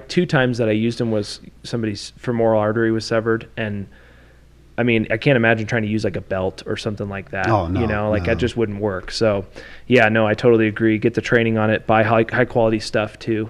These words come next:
Speaker 1: You know, I know that was something that was discussed in the classes. There's a lot of knockoffs as well when it comes to tourniquets. So
Speaker 2: Yeah,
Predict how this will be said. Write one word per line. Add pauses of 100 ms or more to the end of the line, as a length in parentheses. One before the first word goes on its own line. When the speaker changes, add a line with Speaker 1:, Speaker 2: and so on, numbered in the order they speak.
Speaker 1:
You
know,
I
know
that
was
something
that
was
discussed
in
the
classes.
There's
a
lot
of
knockoffs
as
well
when
it
comes
to
tourniquets.
So
Speaker 2:
Yeah,